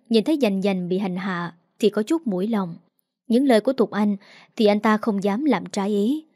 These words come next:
Dành Dành bị trói quặp tay ra sau lưng, trói chặt cả hai chân, rồi bỏ đói trong phòng củi. Đầu bếp La và Lúa lén nhìn về phía phòng củi,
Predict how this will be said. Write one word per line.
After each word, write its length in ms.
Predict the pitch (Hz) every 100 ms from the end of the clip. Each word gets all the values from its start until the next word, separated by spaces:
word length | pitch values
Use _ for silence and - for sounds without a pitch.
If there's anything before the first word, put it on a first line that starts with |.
| _ _ _ _ _ -
Dành 160 | 220 214
Dành 300 | 208 196 196
bị 160 | 190 175
trói 320 | 226 277 381
quặp 240 | - 190 -
tay 200 | 208 202
ra 100 | 202
sau 220 | - 196
lưng, 260 | 190 190 180 _ _ _ -
trói 160 | 285
chặt 240 | 349 254 214
cả 140 | 214 214
hai 200 | 254 220
chân, 320 | 220 208 202 - _ _ -
rồi 160 | 220
bỏ 240 | 202 190 214
đói 320 | 240 240 370
trong 120 | 339 269
phòng 180 | 196 175
củi. 380 | 196 185 190 277 - _ _ _ _ _ _ _ _ _ _ _
Đầu 180 | 226 208
bếp 220 | 240 214
La 200 | 233 220
và 80 | 190
Lúa 300 | 180 190 233 311 294 _ _
lén 300 | 247 240 349
nhìn 160 | 330 190
về 140 | 185 180
phía 180 | 214 277
phòng 260 | 254 180 170
củi, 420 | 196 185 220